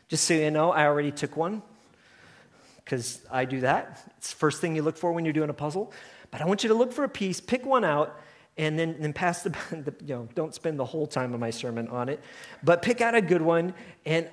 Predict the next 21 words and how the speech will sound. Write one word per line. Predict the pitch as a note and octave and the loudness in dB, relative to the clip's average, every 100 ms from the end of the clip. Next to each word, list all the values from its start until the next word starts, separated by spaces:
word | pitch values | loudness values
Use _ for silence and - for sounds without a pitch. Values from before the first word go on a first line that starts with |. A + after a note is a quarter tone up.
| - | -2
and | E3 | 2
allow | D3 D3+ G3 | 4 2 2
that | F#3+ F#3 | 2 0
to | G3 | -2
represent | D#3+ E3 E3 D#3+ A#2+ B2+ C3 - _ _ _ _ | -2 -2 -2 -4 -2 -4 -6 -12 _ _ _ _
you. | B2 B2+ G#2 F2 - _ _ _ _ _ _ _ _ _ _ - | -10 -6 -6 -8 -18 _ _ _ _ _ _ _ _ _ _ -14
And | B2 | -10
hopefully | - A3 A3+ F#3+ | 0 0 2 0
this | D#3+ E3 | 0 0
will | D#3 | -2
make | D3 C#3 | -2 -4
sense | - E3+ C#3+ B2 | -4 -6 -6 -8
as | C#3 A#2+ | -10 -8
we | B2 | -6
go | B2+ B2+ | -6 -6
through | - B2+ A#2+ A2+ A#2 A#2 | -8 -8 -6 -6 -10 -14
the | C3 | -12
scriptures. | - - A#2+ - F#2 - - _ _ _ _ _ _ _ _ _ _ _ _ _ _ _ _ _ _ _ _ _ _ _ _ | -10 -10 -10 -12 -14 -18 -20 _ _ _ _ _ _ _ _ _ _ _ _ _ _ _ _ _ _ _ _ _ _ _ _
True | - B3+ | 0 2
connection, | C#4 B3 E3+ - - C3 | 4 6 4 4 -4 -4
fellowship, | C3 - - G3 G#3+ E3+ - C3 A#2 A#2 | -6 -10 -6 0 2 2 0 -4 -6 -6